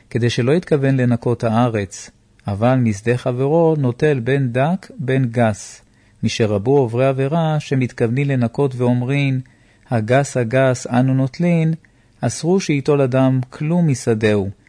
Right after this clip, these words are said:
אלא מתוך שדה חברו. והוא שלא ילקט בטובה, שלא יאמר לו, "ראה, כמה טובה עשיתי לך, שהרי ניקיתי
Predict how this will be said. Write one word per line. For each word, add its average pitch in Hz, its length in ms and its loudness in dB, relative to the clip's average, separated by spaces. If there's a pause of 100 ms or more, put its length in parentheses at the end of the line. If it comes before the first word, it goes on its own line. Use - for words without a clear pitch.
(260)
אלא 139 460 2
מתוך 127 420 -2
שדה 127 280 0
חברו. 123 540 0 (540)
והוא 117 240 0
שלא 131 220 0
ילקט 151 580 0
בטובה, 113 760 0 (400)
שלא 123 260 0
יאמר 135 400 2
לו, 123 380 0
"ראה, 131 460 0 (420)
כמה 151 260 0
טובה 147 320 0
עשיתי 127 340 -4
לך, 110 260 -2 (480)
שהרי 120 260 0
ניקיתי 135 720 -2